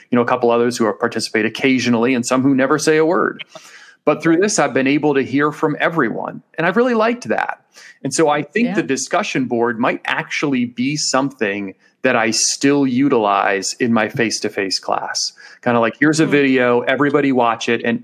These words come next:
Speaker 1: everybody tell me what you think about this video based on what we talked about in class this week." That way I kinda know, hey, everybody in the class is getting it, or there's a couple students who just aren't getting it still.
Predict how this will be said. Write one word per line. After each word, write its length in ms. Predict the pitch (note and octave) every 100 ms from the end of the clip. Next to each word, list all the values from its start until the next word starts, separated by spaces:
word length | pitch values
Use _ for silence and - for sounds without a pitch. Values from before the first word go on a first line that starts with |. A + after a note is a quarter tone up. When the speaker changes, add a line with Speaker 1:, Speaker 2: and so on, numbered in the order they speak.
| -
Speaker 1:
everybody 480 | C3+ C#3 B2+ B2 A#2
tell 240 | C3 A#2
me 320 | A2 G#2+ G#2 - - _ - -
what 380 | A2+ A#2+ C#3 D3
you 120 | C3+
think 200 | C#3+ C#3
about 280 | B2 A#2 -
this 160 | A#2
video 300 | B2 A2+ A2
based 380 | G#2+ A#2+ A#2+ -
on 160 | B2 A#2
what 140 | A#2
we 100 | A#2+
talked 320 | A#2 A2+ G#2
about 240 | G#2+ A2 G#2+
in 120 | G2+
class 400 | A2 G#2 G2+ -
this 420 | G2+ G2+ - -
week." 340 | - - - _ - - -
That 140 | D3 F#3
way 160 | F3+
I 100 | D3+
kinda 320 | D3 D3+ C#3
know, 460 | B2+ C3+ D3+ C3 A#2
hey, 320 | C#3+ C#3+ - -
everybody 520 | F3 E3 E3+ D#3 C#3 C3
in 80 |
the 80 | B2+
class 420 | B2 B2+ A#2+ A2
is 100 | A#2+ -
getting 360 | A2 G#2 G#2
it, 220 | G2+ - -
or 280 | A#2+ G#2+ G2+
there's 180 | G2+
a 60 | A#2+
couple 200 | D3 C#3+
students 400 | C3 C3+ B2 A#2+
who 120 | A#2+
just 320 | G#2 - A#2 -
aren't 240 | A2+ A#2 A2+
getting 340 | A2 G2+ G2+
it 160 | G2 -
still. 480 | - G#2 F#2+ F#2+